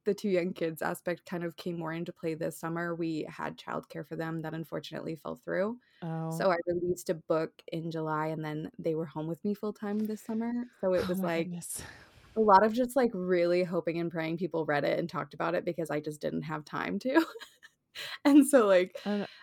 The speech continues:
Speaker 1: um, but yeah, Out on a Limb has, is, eh, by far been my mo-, most successful book released so far. It's, it's now just my most successful book, period. So it's,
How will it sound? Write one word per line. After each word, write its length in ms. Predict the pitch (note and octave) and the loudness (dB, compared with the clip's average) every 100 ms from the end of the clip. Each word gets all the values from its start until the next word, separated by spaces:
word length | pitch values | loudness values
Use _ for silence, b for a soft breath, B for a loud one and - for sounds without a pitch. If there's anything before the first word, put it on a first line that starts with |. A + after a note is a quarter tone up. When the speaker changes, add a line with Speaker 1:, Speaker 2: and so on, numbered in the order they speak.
| - | 2
Speaker 1:
um, 300 | G#3+ G#3 F#3+ - | 6 6 2 0
but 180 | A3 G3 - - F#3 | 8 8 8 -2 6
yeah, 160 | E3 F3+ | 6 6
Out 60 | G3 | 4
on 60 | G3 | 2
a 80 | |
Limb 220 | F#3 F3+ F3+ | 2 2 0
has, 180 | E3 - _ - | -2 -8 _ -4
is, 320 | E3 E3 - - | -4 -4 -8 -10
eh, 60 | - - F3 | -10 -12 -2
by 180 | D#3+ D#3+ | 0 0
far 460 | - E3 E3 F3+ F3+ | -2 0 2 0 -2
been 420 | F3+ D#3 D#3+ D#3+ | -4 -2 -2 -4
my 120 | D#3+ | -4
mo-, 160 | D#3+ D#3+ | -6 -6
most 260 | E3 D#3 - | -6 -6 -8
successful 420 | D#3 - D#3 E3 | -14 -12 -8 -6
book 200 | D3 D#3 _ - | -4 -6 _ -8
released 380 | E3 E3 D#3 - | -6 -6 -8 -10
so 100 | D#3 | -8
far. 360 | D#3+ D3+ D3+ - | -2 0 0 0
It's, 160 | - - | -4 -2
it's 180 | F3+ E3 | -2 2
now 220 | D3 D3+ | 4 4
just 240 | D#3+ D3+ D#3+ | 0 -6 -6
my 100 | D#3 | -6
most 260 | D#3 D3+ | -6 -8
successful 420 | - - - - C#3+ | -12 -12 -14 -10 -4
book, 400 | D3 F3+ - - _ _ | 0 0 -4 -20 _ _
period. 460 | E3 E3+ D#3 D3+ - - | -2 0 2 0 -6 -6
So 200 | F3 E3+ | 0 0
it's, 220 | E3+ | 0